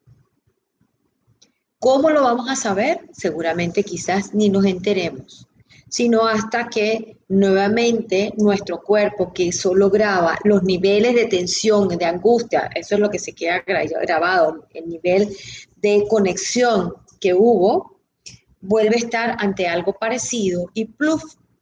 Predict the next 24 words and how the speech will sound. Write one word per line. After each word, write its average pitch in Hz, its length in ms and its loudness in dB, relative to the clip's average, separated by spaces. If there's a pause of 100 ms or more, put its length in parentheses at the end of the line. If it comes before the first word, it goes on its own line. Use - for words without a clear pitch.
como, 165 600 -4 (440)
como 165 320 -6
una 226 220 -2
palomita 208 520 -2
de 220 100 2
maíz, 220 600 0
un 185 400 -6
popcorn, 226 600 0 (140)
nos 196 260 0
salta. - 580 -6 (540)
O 233 280 4
cuando 180 220 0
estás 180 220 -2
viendo 202 200 4
de 202 60 2
repente 170 380 -4
una 165 180 -4
película, 233 600 -4 (520)
empezaste 165 440 -8
a 143 120 -10
llorar 190 560 -4
o 170 80 -4
te 165 100 -4
angustiaste, 202 840 -6